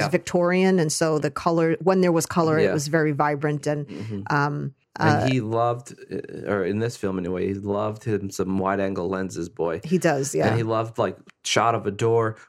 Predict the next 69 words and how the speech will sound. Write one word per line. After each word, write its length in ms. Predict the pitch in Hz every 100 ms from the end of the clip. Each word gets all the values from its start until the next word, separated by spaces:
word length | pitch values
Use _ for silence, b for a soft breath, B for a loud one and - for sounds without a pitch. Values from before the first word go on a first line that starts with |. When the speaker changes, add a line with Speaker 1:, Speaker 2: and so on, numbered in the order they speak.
| _
Speaker 1:
whip 280 | - 131 -
pan 280 | 123 120 113
over 240 | 117 107
to 240 | 98 113 101
something 320 | 117 104 98
else, 280 | 101 85 -
Speaker 2:
Mm-hmm. 280 | 185 180 175
Speaker 1:
and 120 | 101
then 240 | 98 101 - - - - 127
track 360 | - 107 104 110
in. 280 | 95 87 -
Speaker 2:
Track 300 | - 143 139
in. 200 | 135 131
Speaker 1:
Like, 200 | 98 92
that 160 | - 90
was 100 | 98
Speaker 2:
And 80 | 180
Speaker 1:
his 100 | 98
Speaker 2:
sitting 220 | 190 170
on 100 | 160
shots. 440 | 156 147 101 -
He 80 | -
Speaker 1:
Yeah. 100 | 165
Speaker 2:
loves 160 | 160 160
to 60 |
sit 120 | - 156
on 80 | 151
shots. 340 | - - - -
Speaker 1:
But 160 | - 90
there 80 | 98
was 120 | 101
a, 160 | 95
so 280 | 92 - 120
many 360 | 117 110 107 101
wide 360 | 90 101 98
angle 280 | 101 101 98
shots 400 | - 92 92 98
in 100 | 85
this. 180 | 85 85
I, 160 | 85 -
there's 140 | 101 95
probably 240 | 123 107
more, 420 | 104 104 104 98 b _ -
like, 320 | 127 123 -
like, 260 | 120 117 - _ _
not 160 | - 160
even, 180 | 180 156
like, 140 | 120
wide 240 | 110 113 117
angle 220 | 117 107
shots, 320 | - 117 113
like, 120 | 101
you 60 | 104
see 260 | - 117
everything, 300 | 117 127 143
like, 180 | 113 95
wide 200 | 107 113
angle 180 | 117 113
shots 320 | 107 120 110
where 80 | 113
the 240 | 104 -
ends 260 | 117 120 107
are 60 | 101
Speaker 2:
Yeah. 220 | 185 180
Speaker 1:
bent, 200 | 165 104
you 60 |
know, 180 | - 202
like, 140 | 131
Speaker 2:
<laughs> 60 | 196